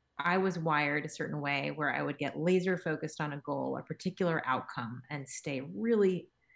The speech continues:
fixed to that outcome. So much so that I probably missed some other good stuff happening on the side. <laughs> And I think, I hope that I can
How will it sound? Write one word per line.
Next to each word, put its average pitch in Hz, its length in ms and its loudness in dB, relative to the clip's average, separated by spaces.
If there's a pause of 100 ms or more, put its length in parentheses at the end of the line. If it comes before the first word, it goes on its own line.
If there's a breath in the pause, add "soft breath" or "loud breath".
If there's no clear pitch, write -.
(180 soft breath)
fixed - 600 -2
to 170 120 0
that 151 360 4 (140)
outcome. 127 640 -4 (360)
So 240 280 4
much 220 220 4
so 147 540 2 (340)
that 170 140 4
I 151 80 4
probably 214 540 4
missed 170 460 2
some 160 180 -2
other 156 460 2
good 156 220 2
stuff 147 300 0
happening 151 440 -2
on 151 120 -6
the 156 60 -6
side. 156 640 2
<laughs> 294 80 2 (440 loud breath)
And 196 220 6
I 180 140 6
think, 190 440 0 (580)
I 180 120 2
hope 247 360 4
that 190 120 6
I 165 140 4
can 156 560 -4